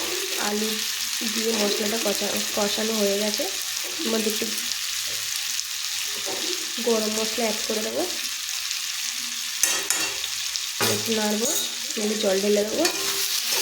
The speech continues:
তারপরে হয়ে আসবে প্রায় নামানোর মুখে, মানে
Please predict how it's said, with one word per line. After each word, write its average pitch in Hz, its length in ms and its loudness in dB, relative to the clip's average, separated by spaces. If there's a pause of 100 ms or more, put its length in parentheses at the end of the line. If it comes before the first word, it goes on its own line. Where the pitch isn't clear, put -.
(600)
তারপরে 208 380 2
হয়ে 208 480 2
আসবে 190 360 2
প্রায় 226 320 4 (1120)
নামানোর 214 420 2
মুখে, 220 360 4 (420)
মানে 202 180 4